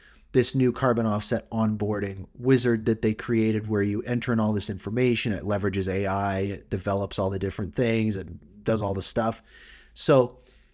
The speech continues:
Dovu built out a huge new project and initiative, and it's, seems like it's gonna be put to good use.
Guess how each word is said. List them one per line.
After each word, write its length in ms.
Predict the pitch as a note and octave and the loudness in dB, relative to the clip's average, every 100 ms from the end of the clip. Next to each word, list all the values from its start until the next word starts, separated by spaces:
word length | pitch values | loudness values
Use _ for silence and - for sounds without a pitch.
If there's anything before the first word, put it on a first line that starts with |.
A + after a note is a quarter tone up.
| _ _ - | _ _ 0
Dovu 480 | C#3 D3 C#3+ C#3+ A2+ | 4 4 4 2 4
built 320 | B2+ A#2 B2 | 4 4 2
out 260 | A2 A2+ - | 0 0 -4
a 80 | G#2 | -10
huge 800 | - - D3 D3+ D3 B2 A2 A#2 | -8 -10 0 2 4 2 0 -2
new 320 | A2+ A#2 A2+ | 0 2 0
project 520 | - A#2 G#2 G2+ F#2+ | 2 2 2 0 -4
and 100 | G2 | -4
initiative, 680 | F#2+ F#2+ - G2+ F#2 F2 - G#2 | -2 -2 -2 -2 -2 -4 -8 -8
and 140 | G2+ | -6
it's, 200 | G2+ - _ _ _ | -6 -12 _ _ _
seems 280 | - D#3+ C3+ | 0 2 4
like 80 | A#2+ | 2
it's 80 | A2 | 2
gonna 120 | A#2 | 0
be 100 | A2 | 0
put 320 | - A#2+ - | 0 -2 0
to 100 | - | -6
good 220 | G2+ G#2 | 0 0
use. 480 | G2 A#2 D#3+ D#3 - | 2 2 2 0 -6